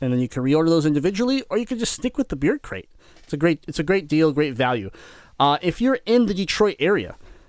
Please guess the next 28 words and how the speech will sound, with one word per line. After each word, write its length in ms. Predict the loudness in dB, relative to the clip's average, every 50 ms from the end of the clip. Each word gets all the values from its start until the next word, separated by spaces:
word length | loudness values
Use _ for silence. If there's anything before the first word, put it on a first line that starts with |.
| -20 -20 -18 -8
local 640 | -2 2 2 2 2 2 2 4 6 6 6 6 6
Metro, 560 | 4 2 0 0 0 -2 0 0 0 -2 -2 -4 -6
Metro 320 | -2 -2 0 0 0 -2 -4
Detroit, 500 | -4 -4 -2 2 4 4 4 4 2 0 -2
Michigan, 560 | -2 0 2 0 0 0 0 2 2 4 4
whatever, 460 | 4 4 4 2 2 2 0 0 -2 -4
you 160 | -6 -6 -6
can 200 | -4 -4 -4 -2
check 400 | -2 -2 0 2 0 0 0 0 0
out 220 | 2 2 2 2 0
the 60 | -2
Detroit 380 | -4 -2 2 2 2 2 2
Beard 180 | 2 0 0 0
Collective 500 | 2 2 2 2 2 0 0 0 0 0 -2 -2
at 260 | 0 2 2 2 0 -4
Circus 520 | -6 -2 0 0 0 2 0 -2 -2 -2
of 280 | -2 0 0 0 0 0
Whiskers 560 | 2 0 0 0 -2 -2 -2 -2 -2 -2 -2
this 260 | -2 -2 -2 0 0
November 720 | 2 2 2 2 2 2 2 4 2 2 0 0 -2 -4 -6 -14 -20 -20 -20
fifth 640 | -20 -20 -18 -2 2 4 4 4 2 -4 -14 -16 -18 -18 -18 -20 -20 -20 -20 -12 -4 -2
at 220 | 0 0 0 -2 -2
the, 280 | 0 0 2 2 4
uh, 120 | 2 2 0
Tangent 580 | 0 0 0 2 2 2 2 0 0 0 0
Gallery 460 | 0 2 4 4 4 2 2 0 0
in 100 | 0 0
Detroit. 600 | -2 -4 -8 -6 -4 -2 -2 -2 -2 -6 -12 -20